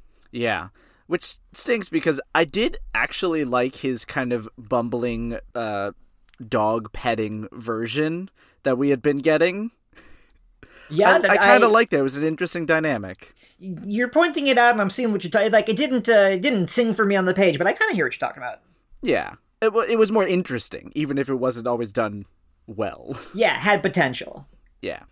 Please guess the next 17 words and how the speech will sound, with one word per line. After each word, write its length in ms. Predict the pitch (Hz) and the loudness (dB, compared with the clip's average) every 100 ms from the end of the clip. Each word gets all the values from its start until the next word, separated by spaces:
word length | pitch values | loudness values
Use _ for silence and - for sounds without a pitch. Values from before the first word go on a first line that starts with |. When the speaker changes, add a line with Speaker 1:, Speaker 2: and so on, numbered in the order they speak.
| _ - _ - | _ -20 _ -2
Speaker 1:
I 140 | 131 | 0
don't 100 | 147 | 2
have 140 | 143 127 | 0 0
much 180 | 131 | -4
more 140 | 147 135 | -2 -2
to 100 | 131 | -2
say 240 | - 131 | -2 0
other 260 | 127 139 147 | 2 2 2
than 340 | 131 139 156 - - - - | 2 -2 -4 -10 -20 -20 -10
this 260 | 139 175 | 0 2
is 140 | 277 262 | 2 -4
fun. 360 | - 131 143 156 | 2 2 2 -2
It's 200 | 151 - - | -4 -4 0
early 360 | 143 160 170 | 2 4 4
Elena 320 | 156 143 143 160 | 4 2 0 -2
Casagrande 800 | 175 175 180 190 254 147 107 | -2 -2 0 2 2 2 0
art, 400 | 92 90 - - | 0 -4 -8 -16